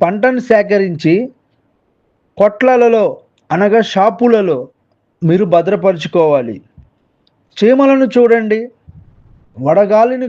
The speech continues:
కూడా లెక్క చేయకుండా అదే విధిగా కష్టపడుతూనే ఉంటుంది. చీమలు గుహలు త్రవ్వటం వలన నీరు, గాలి చేరుకుంటాయి.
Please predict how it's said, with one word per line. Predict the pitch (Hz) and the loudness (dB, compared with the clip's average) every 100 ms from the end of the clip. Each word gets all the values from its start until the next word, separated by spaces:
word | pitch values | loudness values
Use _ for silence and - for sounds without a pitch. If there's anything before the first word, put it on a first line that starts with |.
| 220 | 0
కూడా | 214 208 175 | 2 2 0
లెక్క | 170 202 208 | -2 0 2
చేయకుండా | 190 185 156 135 147 - - _ _ _ _ _ _ - | 2 0 -2 0 0 -4 -12 _ _ _ _ _ _ -6
అదే | 156 180 240 220 | -2 2 4 2
విధిగా | 196 202 156 151 240 - _ _ _ _ - | -2 0 0 0 -4 -14 _ _ _ _ -4
కష్టపడుతూనే | 196 254 220 240 214 240 233 208 | -2 0 0 0 0 2 2 0
ఉంటుంది. | 185 175 151 123 139 _ _ _ _ _ _ _ _ _ _ _ _ _ _ _ _ _ _ _ _ _ _ _ _ - | 0 0 0 -2 -4 _ _ _ _ _ _ _ _ _ _ _ _ _ _ _ _ _ _ _ _ _ _ _ _ -2
చీమలు | 240 285 269 180 170 254 - _ _ _ _ _ _ _ 156 | 0 2 2 2 0 -2 -10 _ _ _ _ _ _ _ -4
గుహలు | 208 269 285 277 | 0 0 -2 0
త్రవ్వటం | 208 208 240 247 220 | 0 0 0 -2 -2
వలన | 190 160 147 160 233 _ _ _ _ - 156 | -4 -4 -6 -6 -10 _ _ _ _ -2 2
నీరు, | 196 220 220 220 240 _ _ _ _ 151 135 | 2 2 0 -2 -8 _ _ _ _ -4 0
గాలి | 165 208 208 214 226 - _ _ - | 2 0 -4 -10 -14 -20 _ _ -2
చేరుకుంటాయి. | 196 202 196 185 151 127 117 | 0 0 -2 -2 0 0 -4